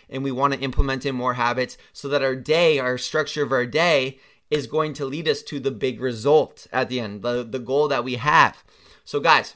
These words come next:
we have the cue, so what causes us to do the action, we have the action itself, so the habit, and we have the reward. What are we receiving right after doing this? Now there's two different, if we wanna implement a new habit in, we need to figure out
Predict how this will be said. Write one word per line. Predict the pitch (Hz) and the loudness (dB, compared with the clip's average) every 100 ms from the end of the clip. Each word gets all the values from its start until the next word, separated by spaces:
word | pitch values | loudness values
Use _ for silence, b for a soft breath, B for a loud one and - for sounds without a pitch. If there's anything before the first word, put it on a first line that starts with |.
| - | -4
we | 143 | 0
have | 143 | 0
the | 135 | -4
cue, | - 170 175 208 277 - | -10 -4 0 0 -2 -8
so | - 160 | -6 0
what | 143 139 160 - | 2 4 2 0
causes | - 135 147 147 | -2 2 0 0
us | 170 - | -4 -4
to | 143 | -8
do | 147 | -6
the | 156 135 | -2 0
action, | 127 123 - 151 180 b b | 0 -2 -6 -6 -6 b b
we | 143 156 | -4 0
have | 156 143 | 2 0
the | 147 | 0
action | 127 135 - 156 | 2 2 0 -8
itself, | 160 - 139 131 147 | -10 -6 -2 -2 -2
so | 156 | -4
the | 135 127 | -4 -2
habit, | 127 120 123 165 - B B | -2 0 0 -4 -6 B B
and | 135 | -6
we | 139 | -4
have | 143 131 | -2 -2
the | 123 | -2
reward. | 127 127 120 151 151 113 | -2 -2 0 2 2 2
What | 123 135 | 0 0
are | |
we | 135 135 | 0 -2
receiving | 123 127 143 147 135 | -4 -6 -6 -6 -4
right | 127 123 | 0 2
after | 123 - 123 | 0 -2 -6
doing | 147 175 135 | -4 -4 -6
this? | - - _ B B | -8 -14 _ B B
Now | B 143 | B 0
there's | 151 147 | 0 -2
two | - 202 196 | -6 -6 -4
different, | 202 - 180 175 - b b | -4 -4 -6 -8 -12 b b
if | 139 170 | -6 -4
we | |
wanna | 165 147 185 196 | -2 0 0 0
implement | 170 175 165 170 165 | -4 -6 -4 -4 -2
a | |
new | 151 156 | -2 0
habit | 143 139 160 156 | 0 2 2 0
in, | 123 113 117 b b b | 0 -2 -6 b b b
we | 143 | -6
need | 156 165 | -6 -4
to | 160 | -6
figure | - 160 156 | -2 0 2
out | 143 143 139 - | 6 6 6 2